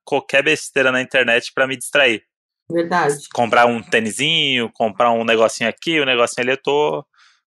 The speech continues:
Speaker 1: tô, tô me segurando aqui. Mas é louco esse negócio, né? De que,
Speaker 2: É.
Speaker 1: "Ah, não, que agora", esses papinhos de startupeiro aí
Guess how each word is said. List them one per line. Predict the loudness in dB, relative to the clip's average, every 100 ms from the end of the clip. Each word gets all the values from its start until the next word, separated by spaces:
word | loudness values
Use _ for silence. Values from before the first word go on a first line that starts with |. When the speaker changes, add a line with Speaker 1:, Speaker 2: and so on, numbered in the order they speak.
| _ _ -6
Speaker 1:
tô, | -2 0 0 0 -2 -4
tô | -8
me | -6
segurando | -6 -2 0 0 0
aqui. | -6 -10 -12 _ _ _ _
Mas | -2 2
é |
louco | 2 2 0
esse | -2
negócio, | 2 2 2 0
né? | 0 0 _ _ -18
De | -14
que, | -4 2 4
Speaker 2:
É. | 2 2 0 -2 -4 -8 _ _ _ 0
Speaker 1:
"Ah, | 2
não, | 4 2 0
que | -2
agora", | 0 2 4 4 6 4
esses | 2 -2 0
papinhos | 0 0 -4
de | -6
startupeiro | 0 0 2 -2 2 2 4
aí | 2 0